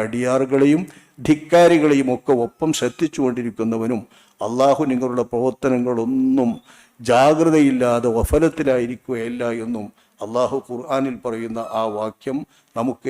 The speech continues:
ഏറ്റവും വലിയ ആക്ഷ-, ആശ നൽകുന്നുണ്ട്, പ്രതീക്ഷ നൽകുന്നുണ്ട്.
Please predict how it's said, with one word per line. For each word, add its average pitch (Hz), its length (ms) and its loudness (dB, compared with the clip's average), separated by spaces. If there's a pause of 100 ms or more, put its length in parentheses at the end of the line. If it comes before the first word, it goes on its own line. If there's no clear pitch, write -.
ഏറ്റവും 160 420 -4
വലിയ 117 240 -6 (720)
ആക്ഷ-, 117 320 -4 (160)
ആശ 127 180 -2 (140)
നൽകുന്നുണ്ട്, 110 540 -4 (380)
പ്രതീക്ഷ 139 460 -2
നൽകുന്നുണ്ട്. 107 540 -8